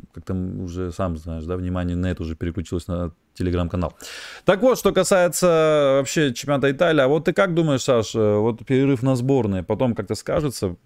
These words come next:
Вот мы же знаем, да, такие истории, когда после сборной команды возвращаются. Сейчас,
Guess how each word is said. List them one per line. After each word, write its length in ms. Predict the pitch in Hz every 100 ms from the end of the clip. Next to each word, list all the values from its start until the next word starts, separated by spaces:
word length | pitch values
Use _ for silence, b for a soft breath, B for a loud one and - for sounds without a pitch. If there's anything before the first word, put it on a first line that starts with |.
| -
Вот 180 | - 87 - - -
мы 160 | 110
же 140 | 120 120 110
знаем, 300 | 131 151 110
да, 100 | 110
такие 240 | 101 98
истории, 300 | - 95 85
когда 220 | 87 87
после 240 | 98 98 98
сборной 380 | 107 135 113
команды 400 | 92 95 98 90
возвращаются. 560 | 90 87 92 - 127 139
Сейчас, 120 | -